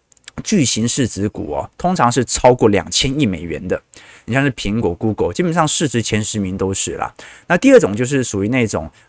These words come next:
大型市值股啊，就是那种，呃，稳定增持，然后市值也不小，但是已经不是具有那种科技股的成长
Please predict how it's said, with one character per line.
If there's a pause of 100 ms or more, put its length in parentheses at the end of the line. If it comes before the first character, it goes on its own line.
(160)
大
型
市
值
股
啊，
就
是
那
种， (520)
呃，
稳
定
增
持，
然
后 (160)
市
值
也
不
小，
但
是
已
经
不
是
具
有
那
种
科
技
股
的
成
长